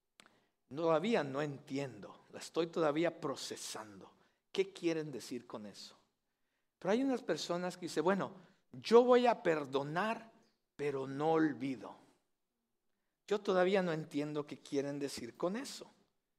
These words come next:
Porque hay dos cosas ahí. Número uno, si estás diciendo, "Perdono, pero no olvido", ya tu actitud me está diciendo que realmente no estás perdonando ni has perdonado.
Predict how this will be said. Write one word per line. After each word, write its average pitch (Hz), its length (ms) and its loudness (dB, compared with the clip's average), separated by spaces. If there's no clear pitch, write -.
Porque 196 400 4
hay 240 160 6
dos 247 280 -6
cosas 214 440 -2
ahí. 110 260 -6
Número 285 340 8
uno, 170 300 2
si 175 160 2
estás 277 360 2
diciendo, 175 540 2
"Perdono, 170 1000 2
pero 156 240 2
no 151 200 0
olvido", 208 840 2
ya 202 320 4
tu 262 180 2
actitud 202 500 2
me 180 100 0
está 180 220 2
diciendo 190 380 2
que 233 120 4
realmente 214 480 4
no 160 80 0
estás 156 300 -2
perdonando 143 680 0
ni 139 140 -4
has 135 160 -6
perdonado. 113 720 -4